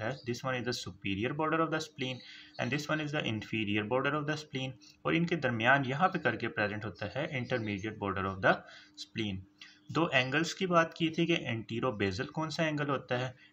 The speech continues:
Anterobasal basically जो सुपीरियर बॉर्डर होता है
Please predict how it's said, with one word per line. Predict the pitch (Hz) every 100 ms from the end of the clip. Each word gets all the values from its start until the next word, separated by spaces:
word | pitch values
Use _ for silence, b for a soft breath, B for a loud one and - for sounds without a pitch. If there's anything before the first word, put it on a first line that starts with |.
| -
Anterobasal | 113 113 135 196 170 156 160 160
basically | 123 123 127 113 98 110 151 - _ 117
जो | 127
सुपीरियर | - 104 120 135 185
बॉर्डर | 175 131 117
होता | 110 104 - 107
है | 104 135